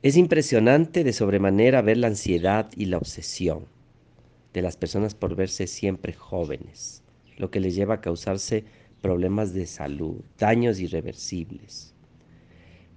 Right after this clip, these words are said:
Pero siempre hay una manera y un camino para tomar conciencia, regresar al amor propio, al despertar de la belleza verdadera.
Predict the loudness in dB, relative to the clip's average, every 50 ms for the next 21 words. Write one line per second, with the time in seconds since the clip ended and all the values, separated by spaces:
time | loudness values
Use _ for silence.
0 | 2 6 8 10 10 10 10 8 6 4 4 4 4 6 8 8 8 8 8 8
1 | 8 8 8 8 6 6 6 6 6 4 4 4 4 4 4 4 4 2 2 0
2 | 0 0 0 0 0 0 -2 -2 -4 -4 -6 -6 -6 -6 -8 -10 -10 -10 -14 -18
3 | -20 -20 _ _ _ -4 -2 -2 0 0 -2 -2 -2 0 0 0 -2 -2 -4 -4
4 | -2 0 0 0 -2 -2 0 0 2 2 0 -2 -6 -12 _ -6 -4 -2 -2 -2
5 | -4 -6 -10 -14 -20 -20 -20 -20 -20 -20 -20 _ _ _ _ _ _ _ _ _
6 | _ _ _ _ -8 -6 -4 -2 -2 -4 -4 -2 -2 -2 -2 -4 -4 -2 0 0
7 | 0 0 -2 -2 -2 -2 -2 -4 -4 -4 -6 -6 -6 -6 -6 -4 -4 -6 -6 -6
8 | -10 -8 -6 -4 -4 -4 -4 -4 -8 -12